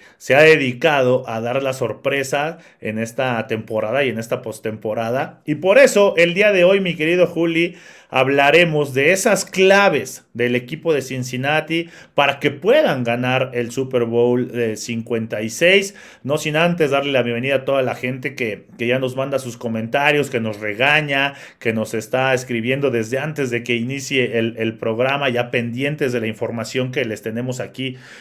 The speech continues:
en Camino al Superdomingo. Joe Burrow, mi querido Julián, el mejor Q B en contra de las defensivas que cubren en zona, ¿no?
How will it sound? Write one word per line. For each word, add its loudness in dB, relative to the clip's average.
en 0
Camino -2
al -2
Superdomingo. 0
Joe 10
Burrow, 10
mi 0
querido 4
Julián, 2
el 8
mejor 6
Q 0
B 0
en 2
contra 2
de 10
las 4
defensivas 0
que -2
cubren 2
en -2
zona, 0
¿no? -4